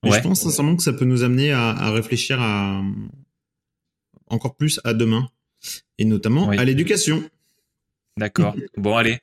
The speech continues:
Speaker 2: on, on, on saute directement dedans.
Speaker 1: <laughs>
Speaker 2: Donc,
Speaker 1: Tu
Speaker 2: euh,
Speaker 1: veux
Speaker 2: dis-moi, qu'est-ce que, par rapport à, donc, no-, notre sujet central qu'on a convenu avant le, avant le début de, de l'enregistrement, euh,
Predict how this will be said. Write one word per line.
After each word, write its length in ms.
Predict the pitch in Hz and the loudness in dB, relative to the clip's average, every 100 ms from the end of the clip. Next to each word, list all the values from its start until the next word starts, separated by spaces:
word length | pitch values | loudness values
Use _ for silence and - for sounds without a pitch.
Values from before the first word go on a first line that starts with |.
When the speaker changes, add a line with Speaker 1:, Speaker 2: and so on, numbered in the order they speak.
| - | -10
Speaker 2:
on, 100 | 120 | -8
on, 260 | 135 139 135 | -6 -4 -2
on 80 | 127 | -2
saute 160 | - 139 | 0 2
directement 460 | 135 131 135 127 | 4 4 2 2
dedans. 280 | 131 135 156 - - - - | 4 4 2 -2 -18 -20 -12
Speaker 1:
<laughs> 1120 | - - - - - - - - - 170 - | -10 -10 -12 -18 -12 -12 -12 -12 -8 -4 2
Speaker 2:
Donc, 200 | 120 135 | 6 6
Speaker 1:
Tu 100 | 151 | 6
Speaker 2:
euh, 160 | 135 135 | 6 6
Speaker 1:
veux 300 | 135 135 - | 4 0 -4
Speaker 2:
dis-moi, 340 | 127 147 151 156 | -4 0 0 0
qu'est-ce 260 | 160 143 | -2 -2
que, 420 | - 143 139 139 131 _ _ _ _ _ - - | -2 -2 -2 -4 -6 _ _ _ _ _ -20 -4
par 100 | 117 | 2
rapport 300 | 113 107 131 | 2 4 4
à, 140 | 120 98 | 4 0
donc, 160 | 117 - - 95 | -4 -4 -10 -8
no-, 180 | 123 113 | -2 0
notre 240 | 117 - | -2 -4
sujet 380 | - 104 123 113 | -4 0 2 2
central 500 | - 120 113 127 120 | -2 -4 0 -2 -2
qu'on 140 | - 101 | -4 -2
a 160 | 92 90 | -2 -4
convenu 400 | - 95 110 110 | -6 -4 -2 -2
avant 180 | 95 95 | -2 -2
le, 160 | 87 - - | -4 -8 -12
avant 220 | - - 98 | -14 -6 -4
le 60 | |
début 260 | 95 95 104 | -4 -6 -8
de, 120 | 92 90 85 | -8 -8 -10
de 60 | 87 | -8
l'enregistrement, 680 | 92 101 101 - 117 127 147 _ _ _ _ | -6 -4 -6 -6 -4 -4 -6 _ _ _ _
euh, 440 | 110 107 101 98 | 2 4 4 2